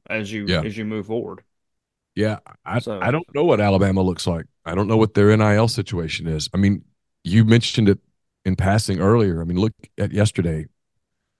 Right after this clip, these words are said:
Speaker 2: A year ago, Logan Diggs leaves Notre Dame to go to L S U. A year later, he leaves L S U to go to Ole Miss, and no one even thinks anything of it. We're like, "Oh, yeah, well, you know,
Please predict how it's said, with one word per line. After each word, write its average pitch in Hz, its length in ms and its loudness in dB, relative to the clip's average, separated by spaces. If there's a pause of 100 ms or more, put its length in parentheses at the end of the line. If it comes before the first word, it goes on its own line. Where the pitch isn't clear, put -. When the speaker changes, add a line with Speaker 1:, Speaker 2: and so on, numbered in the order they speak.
(640)
Speaker 2:
A 90 60 2
year 107 200 8
ago, 113 180 6
Logan 98 360 4
Diggs 92 300 0
leaves 92 260 -2
Notre 92 240 0
Dame 92 220 0
to 90 60 -4
go 92 140 2
to 95 80 0
L 95 160 -2
S 95 160 -2
U. 107 140 2
A - 20 2
year 87 180 2
later, 98 280 2
he 98 100 2
leaves 92 260 0
L 98 140 0
S 95 140 -4
U 113 80 2
to 113 80 0
go 107 120 2
to 107 60 2
Ole 107 180 0
Miss, 139 280 0
and 92 100 -6
no 98 80 2
one 110 180 0
even 110 200 -2
thinks - 240 -6
anything 123 280 0
of 139 140 0
it. - 80 -2
We're 120 140 0
like, 147 100 -2
"Oh, - 160 -4
yeah, 175 120 -4
well, 127 220 -2
you - 120 -6
know, 113 240 -4